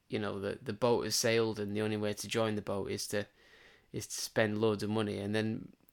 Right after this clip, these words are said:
F F P comes in and, and sort of stops that, and it's like, so now you see Wolves with Ruben Neves, and, like, Wolves are knackered F F P wise, they're completely knackered, like, they can't spend, so they have to sell,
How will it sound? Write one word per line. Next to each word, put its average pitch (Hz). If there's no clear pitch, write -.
F 117
F 117
P 123
comes 104
in 98
and, 104
and 104
sort -
of -
stops -
that, 151
and 101
it's -
like, 101
so 117
now 117
you 113
see 113
Wolves 117
with 104
Ruben 113
Neves, 113
and, 104
like, 101
Wolves 120
are 107
knackered 110
F 110
F 104
P 110
wise, 110
they're -
completely 117
knackered, 104
like, 104
they 110
can't 110
spend, 110
so -
they 110
have -
to 110
sell, 107